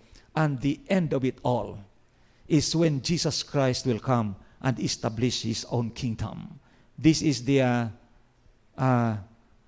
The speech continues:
amuning pag-alagisod sang kahulugan sang King of the North and King of the South in summary. The King of the North, amo ang Diyos, ang original. Ginusurp ni Satan ang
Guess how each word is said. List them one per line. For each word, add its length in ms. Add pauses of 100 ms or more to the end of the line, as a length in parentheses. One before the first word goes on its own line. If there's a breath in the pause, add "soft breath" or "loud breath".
(400)
amuning 400
pag-alagisod 960
sang 240
kahulugan 560
sang 240
King 180
of 140
the 80
North 320
and 160
King 180
of 60
the 80
South 400
in 160
summary. 400 (1800)
The 160 (160)
King 240
of 80
the 160
North, 400 (240)
amo 320
ang 240
Diyos, 800
ang 80
original. 640 (1600 soft breath)
Ginusurp 760
ni 80
Satan 800 (1200)
ang 140